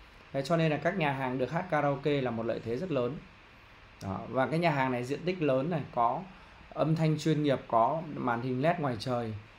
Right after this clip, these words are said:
Đấy. Món ăn thì cũng giá cũng hợp lý, đặc biệt là bia thì rất là rẻ. Thế thì khi mà các bạn làm như thế, các bạn nhìn thấy không ạ? Chạy đấy, thì cái lượt bình luận,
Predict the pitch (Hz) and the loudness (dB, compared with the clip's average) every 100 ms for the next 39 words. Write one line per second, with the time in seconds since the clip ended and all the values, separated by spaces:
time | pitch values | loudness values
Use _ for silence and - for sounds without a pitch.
0 | - - - - 101 - - - - - | -20 -20 -14 -6 -6 -6 -12 -18 -20 -20
1 | - - - - - - - - - 117 | -20 -20 -20 -20 -20 -20 -18 -14 -4 0
2 | 139 165 170 147 143 143 165 139 127 147 | 4 4 4 2 0 -2 -2 0 2 2
3 | 185 160 - 131 131 160 196 - - - | 0 0 0 0 0 -2 -6 -14 -20 -12
4 | - 135 135 135 127 147 160 151 131 165 | -6 -2 2 2 2 6 6 6 4 2
5 | 160 110 110 90 80 - - - - - | 0 0 0 0 -2 -10 -18 -20 -20 -20
6 | - 165 165 - 185 165 - 165 170 147 | -12 -4 -2 2 4 4 4 4 2 4
7 | 143 135 147 143 160 147 135 127 135 156 | 2 2 0 0 0 0 0 -2 -2 -4
8 | - - - 147 123 95 - - - - | -8 -6 0 0 0 -10 -18 -20 -20 -20
9 | - - 101 123 139 131 165 160 147 131 | -20 -8 -6 -4 -4 2 4 4 2 2
10 | 131 139 - - | 2 2 -2 -12